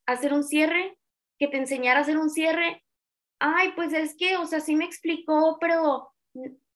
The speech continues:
Toma la responsabilidad. Eso es lo más importante. Este primer hábito te lleva a los demás hábitos. Cada hábito,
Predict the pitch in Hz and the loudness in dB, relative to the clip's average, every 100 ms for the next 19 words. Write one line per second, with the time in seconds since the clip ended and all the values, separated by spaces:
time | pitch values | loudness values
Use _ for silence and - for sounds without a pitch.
0 | _ _ _ _ _ _ _ 285 269 277 | _ _ _ _ _ _ _ -2 2 6
1 | 294 294 277 285 269 269 254 254 247 226 | 6 4 -2 -6 -4 -4 -4 -2 -2 -2
2 | - _ _ _ _ _ _ _ _ _ | -4 _ _ _ _ _ _ _ _ _
3 | _ 269 262 294 302 285 285 294 302 294 | _ -4 0 2 2 4 4 4 0 0
4 | 285 254 247 202 _ _ _ _ _ _ | -4 -8 -8 -14 _ _ _ _ _ _
5 | _ 285 311 - 381 359 311 311 330 339 | _ 4 4 2 0 2 4 6 6 6
6 | 330 269 247 240 _ _ 294 285 294 285 | 0 -4 -4 -6 _ _ 2 4 4 6
7 | 311 339 320 339 285 247 240 247 277 254 | 4 4 2 2 2 -2 -4 -4 0 0
8 | 240 - - - _ _ _ _ - 311 | 0 -8 -18 -20 _ _ _ _ 4 6
9 | 349 370 370 - 277 - - | 8 6 4 0 -2 -2 -10